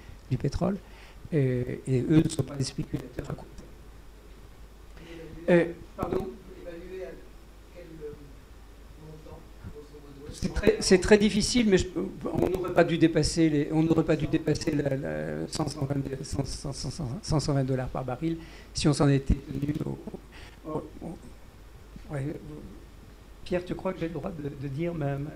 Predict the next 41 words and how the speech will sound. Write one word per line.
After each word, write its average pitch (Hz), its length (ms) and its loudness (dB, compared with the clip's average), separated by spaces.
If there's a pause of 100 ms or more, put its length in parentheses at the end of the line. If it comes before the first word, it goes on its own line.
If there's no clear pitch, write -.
(100)
le, 143 80 -4 (180)
la, 135 60 -2
la, 143 280 -6 (280)
presque - 180 -10
la 147 80 -8
seule 151 180 -8
fois 165 160 -10
où - 20 -6
j'ai 135 100 -4
spéculé ? 139 440 -8 (1080)
Alors, 180 180 6 (100)
je 170 100 -4
disais, 220 360 2
les 196 160 6
experts 226 300 4
sont 175 140 -4
toujours 185 240 -2
trompés. 147 400 -6 (320)
Alors 123 100 -14
moi, 139 80 -8
je - 60 -10
suis - 220 -12
très - 180 -6
fier 180 320 -2
parce 147 140 -6
qu'il - 120 -6
y - 40 -10
a - 40 -12
une 233 140 6
fois 254 180 4
où 247 40 4
je 165 40 2
ne 170 60 0
me - 40 -2
suis - 100 -6
pas 185 120 10
trompé. 165 480 2
C'était - 500 0
en 233 240 -2
juin, 185 280 2 (120)
ju-, 139 280 -4